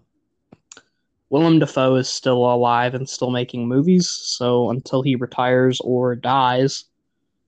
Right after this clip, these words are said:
he will be my favorite, always. It doesn't matter. Um, actresses, I would say, obviously, Toni Collette is up there.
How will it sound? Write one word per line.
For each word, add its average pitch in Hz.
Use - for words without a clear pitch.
he 120
will 127
be 123
my 139
favorite, 123
always. 131
It 131
doesn't 135
matter. 117
Um, 127
actresses, 156
I 135
would 131
say, 131
obviously, 135
Toni 135
Collette 131
is 135
up 131
there. 135